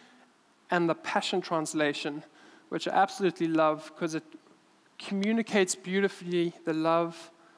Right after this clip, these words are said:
that God has for us. Okay.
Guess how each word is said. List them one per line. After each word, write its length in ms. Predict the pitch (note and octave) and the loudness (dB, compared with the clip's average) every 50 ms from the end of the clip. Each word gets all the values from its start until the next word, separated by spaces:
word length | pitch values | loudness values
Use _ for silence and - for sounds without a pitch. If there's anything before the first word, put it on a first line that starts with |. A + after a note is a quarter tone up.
| - _ _ _ _ _ _ _ _ _ _ _ _ _ _ _ _ _ _ _ - - - _ - | -20 _ _ _ _ _ _ _ _ _ _ _ _ _ _ _ _ _ _ _ -20 -20 -20 _ -8
that 200 | E3+ D#3 - - | -8 -8 -8 -4
God 260 | - D#3 D#3 D3+ D3+ | 0 2 2 2 2
has 280 | D3+ - - D3 D3 - | 0 -2 -4 -2 -2 -4
for 180 | - - - - | -6 -8 -10 -10
us. 360 | C#3+ C#3+ - - - - - - _ - _ - - - - | -10 -10 -10 -14 -14 -16 -18 -20 _ -20 _ -20 -20 -16 -6
Okay. 200 | - E3+ D#3 | -2 0 0